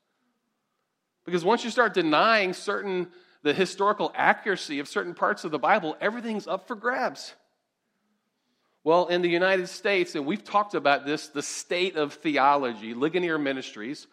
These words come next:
R C Sproul's ministry, they do a study every day, every year. It's called the State of Theology. Uh, I think they survey three thousand people,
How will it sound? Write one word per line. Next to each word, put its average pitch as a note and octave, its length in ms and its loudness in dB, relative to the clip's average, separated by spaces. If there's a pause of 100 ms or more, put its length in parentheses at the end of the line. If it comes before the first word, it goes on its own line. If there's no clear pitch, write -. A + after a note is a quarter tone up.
(260)
R C3+ 160 0
C D#3+ 140 -6
Sproul's D3+ 420 0
ministry, B2 480 -4 (1000)
they D3 140 0
do D3 220 -2
a C3+ 40 -4
study D3 400 0
every C#3+ 220 -2
day, B2+ 200 -6
every C#3 220 -2
year. A#2+ 280 -4 (340)
It's - 80 -20
called C#3+ 240 2
the C#3+ 60 -6
State D3+ 380 0
of D#3+ 100 -4
Theology. B2+ 600 2 (1040)
Uh, B2 200 4 (180)
I C3+ 80 -2
think E3 300 -6
they C#3 160 0
survey C#3+ 320 -2
three D3+ 260 -4
thousand D3+ 640 0
people, D3+ 520 -2